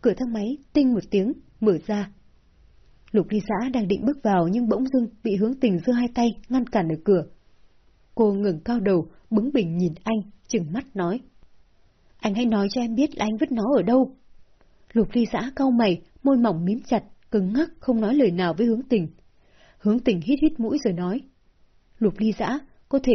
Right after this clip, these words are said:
đối với anh, món trang sức đó chỉ là một món đồ nhặt ở ven đường không đáng tiền. Cũng như anh nói, anh đưa cho em, tiện tay móc vào điện thoại di động. Trong lòng cũng không coi ra gì, nhưng" Hướng Tình nói tới chỗ này,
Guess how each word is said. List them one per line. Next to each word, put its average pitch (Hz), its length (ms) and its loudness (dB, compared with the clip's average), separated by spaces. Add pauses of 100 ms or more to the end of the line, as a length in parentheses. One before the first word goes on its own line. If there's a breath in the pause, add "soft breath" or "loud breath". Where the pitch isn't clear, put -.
đối 180 100 0
với 254 140 0
anh, 226 200 -4 (200)
món 208 220 -4
trang 233 220 -4
sức 269 160 -12
đó 220 260 -2
chỉ 208 100 -4
là 180 120 0
một 180 200 0
món 226 180 -2
đồ 196 200 2
nhặt 170 180 -4
ở 175 80 -2
ven 226 240 -2
đường 190 180 2
không 233 180 -4
đáng 220 240 -4
tiền. 190 200 2 (460 soft breath)
Cũng 240 180 0
như 247 100 0
anh 233 160 -2
nói, 214 260 -2 (160)
anh 233 160 0
đưa 226 160 4
cho 226 120 -2
em, 214 220 0 (300)
tiện 220 220 0
tay 214 180 0
móc 269 200 -2
vào 202 100 2
điện 175 160 0
thoại 202 240 -2
di 247 100 2
động. 208 180 2 (640 soft breath)
Trong 220 180 2
lòng 185 260 2 (100)
cũng 240 140 -2
không 240 160 -2
coi 240 200 0
ra 240 160 2
gì, 196 300 2 (460 soft breath)
nhưng" 226 360 2 (960)
Hướng 214 200 2
Tình 185 280 0
nói 170 140 0
tới 202 120 -4
chỗ - 160 0
này, 214 320 0